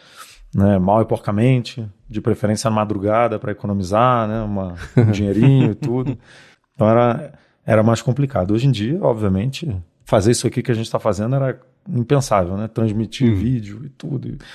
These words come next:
Speaker 1: e voz tudo ao mesmo tempo, em Full H D, quatro K, realmente mudou muito.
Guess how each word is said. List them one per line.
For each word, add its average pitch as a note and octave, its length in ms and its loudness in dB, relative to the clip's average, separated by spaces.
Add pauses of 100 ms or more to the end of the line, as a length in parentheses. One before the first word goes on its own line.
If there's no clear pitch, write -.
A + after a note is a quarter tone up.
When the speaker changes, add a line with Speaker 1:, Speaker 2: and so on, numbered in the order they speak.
(180)
Speaker 1:
e C3 80 8
voz A#2+ 360 6
tudo C#3 160 0
ao C3 60 4
mesmo B2 180 4
tempo, B2+ 360 0
em A2 420 -4
Full - 320 0
H B2 180 4
D, B2 260 4
quatro B2 280 -4
K, C#3 360 -2 (960)
realmente G#2+ 540 2
mudou A2 200 2
muito. G#2 360 -2